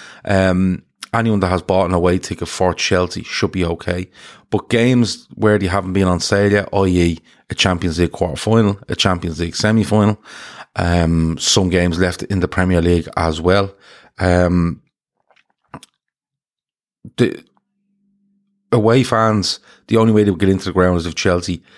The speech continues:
give the tickets away for free to, say, whoever's travelling there. I know Liverpool have travelled there already, but if it was Liverpool, for argument's sake,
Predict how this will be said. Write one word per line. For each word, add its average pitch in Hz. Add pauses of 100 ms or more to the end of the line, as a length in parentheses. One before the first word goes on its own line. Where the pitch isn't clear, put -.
(380)
give 92
the 92
tickets -
away 85
for 85
free 87
to, 85
say, 82 (520)
whoever's 87
travelling 80
there. 82
I 82
know 90
Liverpool 85
have 76
travelled 82
there 82
already, 80
but 90
if 85
it 95
was 90
Liverpool, 92
for 87
argument's 82
sake, 80